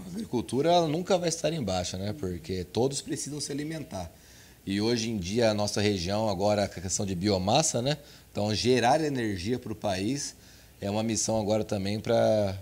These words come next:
pro pessoal da agricultura, né? A gente queima o bagaço da, da cana, a própria palhada hoje ela é colhida e é colocada na, a, na caldeira. Então é um, nunca vai deixar de existir, né? Então é um profissional que vai estar sempre em alta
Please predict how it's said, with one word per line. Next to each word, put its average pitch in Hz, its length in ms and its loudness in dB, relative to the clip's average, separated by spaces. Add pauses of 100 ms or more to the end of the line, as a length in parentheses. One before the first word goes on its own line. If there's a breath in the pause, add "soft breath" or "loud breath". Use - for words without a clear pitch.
pro - 100 -20
pessoal 104 300 0
da 107 80 2
agricultura, 104 580 -2
né? 95 140 -4 (320 loud breath)
A 92 60 -8
gente 95 320 -4
queima 117 300 0
o 120 40 2
bagaço 98 460 0
da, - 720 -14
da 85 80 -8
cana, 107 840 2 (540 loud breath)
a 90 60 0
própria 113 340 2
palhada 101 580 6
hoje 98 300 2
ela 95 180 4
é 101 140 4
colhida 98 680 0
e 98 140 0
é 113 220 2 (340)
colocada 98 440 -4
na, 92 140 -10 (100)
a, 87 360 -10 (460 loud breath)
na 95 120 -6
caldeira. 101 680 -2 (360 loud breath)
Então 117 200 -4
é 156 80 -2
um, 147 460 2
nunca 175 300 0
vai 156 100 4
deixar 123 340 4
de 110 60 -2
existir, 101 500 -2
né? 92 120 -2
Então 110 240 0
é 139 80 4
um 143 80 0
profissional 120 680 2
que 139 140 -6
vai 131 80 0
estar 127 180 -2
sempre 135 460 -6
em 107 80 -6
alta 120 440 -6